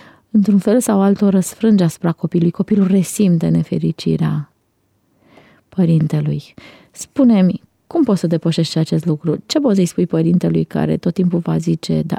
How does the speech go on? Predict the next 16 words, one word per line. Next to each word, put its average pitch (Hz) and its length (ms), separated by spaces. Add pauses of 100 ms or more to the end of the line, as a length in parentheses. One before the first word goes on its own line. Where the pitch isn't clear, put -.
eu 180 200
conduceam 160 560
mașina, - 520 (100)
eu - 200
eram - 320
acolo, 160 360
eu 156 180
eram 156 320
responsabil. 156 720 (800)
Din 180 140
cauza 170 320
mea 170 160
s-a - 140
întâmplat 165 420
lucrul 156 340
acesta”? 151 420